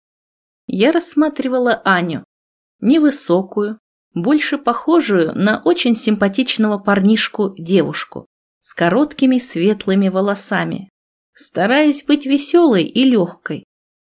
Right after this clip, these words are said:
привычно прячась за любимую маску ласковой пустоголовой няши. Но в глубине души царили смятение и страх.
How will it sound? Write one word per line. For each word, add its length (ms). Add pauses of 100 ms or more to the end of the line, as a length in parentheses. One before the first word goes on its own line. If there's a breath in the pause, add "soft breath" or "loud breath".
привычно 720
прячась 720 (220)
за 200
любимую 560
маску 640 (320)
ласковой 880 (100)
пустоголовой 880
няши. 540 (420)
Но 300
в 100
глубине 540
души 560 (240)
царили 840
смятение 1300
и 140
страх. 800